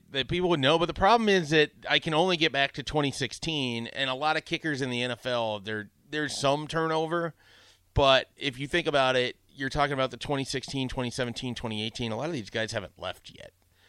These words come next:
And so I, I can't find enough names. However,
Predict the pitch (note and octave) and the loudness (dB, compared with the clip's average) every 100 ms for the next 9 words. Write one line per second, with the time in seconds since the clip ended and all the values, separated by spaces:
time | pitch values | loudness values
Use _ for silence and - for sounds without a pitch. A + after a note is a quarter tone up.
0 | _ _ G#2+ G#2+ G#2 A#2 G#2 F#2+ F2+ A2+ | _ _ -4 -2 -2 0 0 0 -2 -4
1 | - - C3+ - D#3+ D#3 - C#3+ C3 C3 | -6 -4 -4 0 2 2 2 2 4 2
2 | A#2+ A2 _ _ - C3 B2+ B2+ - B2 | 0 -6 _ _ 2 4 6 4 4 4
3 | A2+ C3+ F3+ G#3+ G#3 C3 A#2+ C#3+ | 4 6 10 12 10 10 8 6